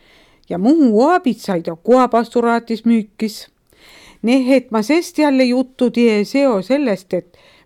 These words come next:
meite munuke Muhu aabits valiti kahekümne viie kõige kaunima mineva aastase raamatu hulka.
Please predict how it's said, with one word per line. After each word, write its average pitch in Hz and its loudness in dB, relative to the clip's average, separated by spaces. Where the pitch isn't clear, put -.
meite 208 -2
munuke 226 0
Muhu 214 0
aabits 269 -2
valiti 196 -4
kahekümne 175 -8
viie 214 -4
kõige 262 0
kaunima 208 -2
mineva 190 -4
aastase 165 -12
raamatu 196 -6
hulka. 151 -12